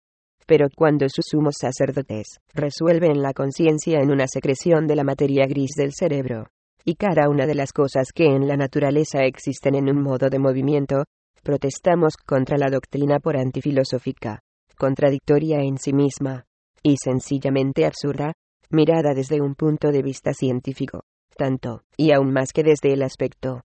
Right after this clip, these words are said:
oculto del saber esotérico. Porque a la verdad, la luz astral de los tan ridiculizados cabalistas, posee secretos extraños y misteriosos para quien puede ver en ella.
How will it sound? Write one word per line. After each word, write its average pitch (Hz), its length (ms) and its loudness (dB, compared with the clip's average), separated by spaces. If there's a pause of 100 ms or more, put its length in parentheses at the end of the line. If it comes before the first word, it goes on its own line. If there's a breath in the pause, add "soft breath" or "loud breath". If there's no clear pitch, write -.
oculto 185 460 -2
del 139 200 -2
saber 143 240 -2
esotérico. 139 680 -4 (840)
Porque 151 360 0
a 143 80 0
la 135 100 -2
verdad, 135 380 -4 (100)
la 160 180 0
luz 151 220 0
astral 151 360 -2
de 143 100 -2
los 135 220 0
tan 147 240 2
ridiculizados 135 920 -2
cabalistas, - 880 -4 (340)
posee 160 420 2
secretos 151 580 -2
extraños 147 580 -2
y 143 40 -2
misteriosos 135 720 -2
para 139 240 -4
quien 135 280 0
puede 151 340 4
ver 135 160 2
en 156 180 4
ella. 123 320 -4